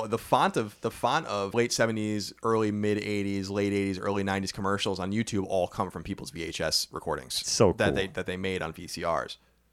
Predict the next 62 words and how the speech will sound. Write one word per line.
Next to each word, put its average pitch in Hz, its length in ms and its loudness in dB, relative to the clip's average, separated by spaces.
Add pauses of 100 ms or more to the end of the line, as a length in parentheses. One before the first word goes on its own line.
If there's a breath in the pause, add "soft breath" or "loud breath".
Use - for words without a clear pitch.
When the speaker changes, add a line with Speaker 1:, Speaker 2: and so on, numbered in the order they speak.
(120)
Speaker 1:
And 151 280 4
what 147 260 10
I 156 40 12
always 208 240 12
liked 156 240 6
about, 101 500 6 (480)
<laughs> - 500 -6
about 101 520 4 (400)
the, 101 540 -2 (920)
the 120 200 -2
analog 113 500 8
days 98 340 4
too, 123 300 6
and 104 160 0
we're 117 100 6
talking 123 320 6
about 92 200 4
it - 20 2
with 87 160 -2
the 87 80 -6
commercials, 92 460 0
we're 90 80 -4
talking 98 180 2
about 90 160 0
it 87 40 2
with 87 180 -2
the - 40 -16
kind 92 200 -2
of 87 80 -4
finding 98 420 2
things 92 140 -4
to 85 80 -8
tape. - 240 0
It's 107 100 0
the - 60 2
same 175 160 8
thing 160 80 6
with 131 100 4
taping 110 320 2
things 98 240 -2
with 95 120 -4
the 95 80 -4
cassette - 300 -2
tape 90 200 -4
off 82 160 -2
of, 85 180 -6
uh, 71 160 -4
the 82 140 -10
radio 82 500 -4
when 87 180 -12
you 85 80 -10
knew 85 160 -6
a 76 60 -6
song 76 240 -2
was 73 80 -10
coming 78 260 -10
up 62 120 -10
or 58 80 -6
anything 73 180 -10
like 62 140 -12
that. - 120 -6
Speaker 2:
Absolutely. 85 640 4